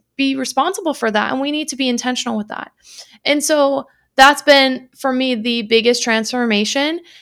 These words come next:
is being able to have the mental energy to spend on the things that I love and spend with the people I love. So just expect more from this podcast. I'm absolutely so excited to see where we can take it, where we can grow it.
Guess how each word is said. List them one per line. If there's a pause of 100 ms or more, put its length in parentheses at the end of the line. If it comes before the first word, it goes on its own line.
(120)
is
being
able (240)
to
have
the
mental
energy (600)
to
spend
on
the
things
that
I
love
and
spend (300)
with
the
people
I
love. (880)
So
just
expect
more
from
this
podcast. (260)
I'm
absolutely (320)
so
excited
to
see
where
we
can
take
it,
where
we
can
grow
it.